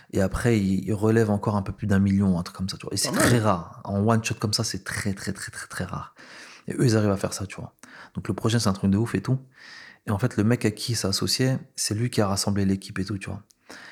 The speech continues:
Speaker 1: Et ce mec en question, il a commencé à lui, euh, à lui faire à l'envers. Et il a, toute l'équipe qu'il a recrutée, il l'a, il a, il a mis à dos, euh, le mec en question, tu vois. Et, et en fait, ils l'ont poussé à démissionner, quoi,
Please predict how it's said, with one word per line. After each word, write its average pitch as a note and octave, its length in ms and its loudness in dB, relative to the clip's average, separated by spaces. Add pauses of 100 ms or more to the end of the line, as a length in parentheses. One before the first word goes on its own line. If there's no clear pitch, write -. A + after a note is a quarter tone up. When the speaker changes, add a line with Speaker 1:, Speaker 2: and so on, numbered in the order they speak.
(140)
Speaker 1:
Et G#2+ 80 -4
ce - 140 0
mec A#2+ 200 2
en A2+ 80 4
question, B2 540 0
il G2+ 160 -2
a G2 60 2
commencé G2 440 2
à G#2 140 2
lui, F#2 360 0
euh, F2 200 0 (800)
à - 160 -4
lui G#2 80 0
faire A#2 240 4
à A2 100 6
l'envers. G2+ 680 2 (640)
Et A2 100 -4
il G2+ 100 0
a, G2 80 0
toute - 380 -6
l'équipe A#2+ 240 0
qu'il G#2+ 140 2
a G2+ 40 4
recrutée, G2 400 0
il G#2 100 4
l'a, F#2 260 2
il G2 140 0
a, F#2 320 0 (120)
il G2 140 -2
a F#2+ 80 2
mis G#2+ 200 2
à G2 100 2
dos, G#2 260 2
euh, F#2 680 -2
le F#2+ 140 0
mec G2 200 -2
en G2 80 0
question, G2 320 -6
tu G2+ 120 -12
vois. G2+ 140 -12 (600)
Et, G2 540 2
et G2 60 2
en G2 80 2
fait, - 280 -2
ils F#2+ 60 -2
l'ont F#2+ 240 2
poussé G#2 300 -2
à G2+ 60 2
démissionner, F#2+ 500 -2
quoi, - 200 -16